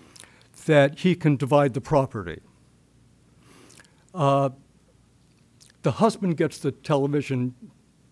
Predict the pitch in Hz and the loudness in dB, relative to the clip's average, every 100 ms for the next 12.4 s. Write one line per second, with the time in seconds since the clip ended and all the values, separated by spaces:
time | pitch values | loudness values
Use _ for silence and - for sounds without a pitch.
0 | _ - 175 131 127 127 131 123 _ - | _ -14 -6 -4 -2 -2 -4 -8 _ -4
1 | 147 127 107 - _ _ _ _ _ _ | -2 -2 -6 -14 _ _ _ _ _ _
2 | - _ 151 139 151 - 139 120 - 127 | -20 _ 0 2 2 0 -6 -6 -8 -8
3 | 127 127 120 117 117 120 143 123 98 95 | -4 -4 -2 -4 -6 -6 -8 -8 -10 -16
4 | _ _ _ _ _ _ - 180 208 196 | _ _ _ _ _ _ -2 0 2 2
5 | 202 220 208 143 123 110 127 117 - 165 | 2 4 4 2 -4 -6 -10 -10 -4 -2
6 | 180 151 160 143 156 151 139 147 139 175 | -2 -2 -2 0 2 0 -2 -6 -6 -6
7 | 139 - 170 165 143 120 113 127 92 - | -4 0 2 4 2 0 -4 -10 -12 -16
8 | - - _ _ - - - - _ _ | -20 -20 _ _ -20 -20 -20 -20 _ _
9 | _ _ _ _ _ _ 233 226 214 - | _ _ _ _ _ _ -4 -2 -6 0
10 | 202 202 185 214 226 - 131 131 135 135 | 2 2 2 0 0 0 4 4 6 4
11 | 135 - 147 160 147 147 165 160 151 - | 2 -4 -6 -2 -2 2 4 4 2 0
12 | 156 135 131 131 | 2 4 4 0